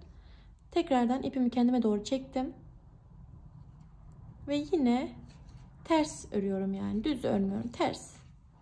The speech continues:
Bu haroşodur arkadaşlar. Ters yöne ördüm. Ben ters yöne örüyorum ama düz yönde başlasaydınız, şimdi düzü de göstereceğim size. O zaman düz yönde sürekli ör-, örseyd-, örseydiniz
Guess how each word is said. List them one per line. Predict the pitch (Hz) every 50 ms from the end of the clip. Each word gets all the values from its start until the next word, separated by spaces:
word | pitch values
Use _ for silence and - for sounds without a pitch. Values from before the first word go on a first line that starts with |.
| - - - - - - - -
Bu | - 330 370 339
haroşodur | - 285 269 262 254 254 233 196 208 202
arkadaşlar. | 202 190 190 - 202 202 202 208 - - 214 214 - - -
Ters | 302 277 262 269 -
yöne | 226 214 208
ördüm. | 202 196 190 196 196 202 - - 240
Ben | 247 247 233 - - -
ters | - 320 311 302 - -
yöne | 247 233 226
örüyorum | 226 226 233 233 226 240 247
ama | 269 262 269 294 - - - - - - - - - _ _ _ _ _ _ _ _ _ _ - -
düz | - 330 311 262 262
yönde | 262 240 226 226 226
başlasaydınız, | 247 247 - 269 247 - - 233 220 208 208 214 233 302 349
şimdi | - - 262 247 233 240
düzü | 233 240 247 226
de | 226
göstereceğim | 214 208 214 - - 214 208 208 214 214 214
size. | - 226 220 269 370 - - - - - _ _ - - _ _ _ _ _ _ _ -
O | 302 285
zaman | 269 247 240 269 349 403 - - - - - - - - _ _ _ _ - - - _ _ _ _ _ _ - - _ _ _ - - -
düz | 311 285 247
yönde | 247 233 226 233
sürekli | 226 - 254 240 233 233 214 220
ör-, | 226 233 220 220 - -
örseyd-, | - 247 247 240 - 233 214 214 220 - - -
örseydiniz | 247 247 240 - - 240 220 - 220 240 349 403 -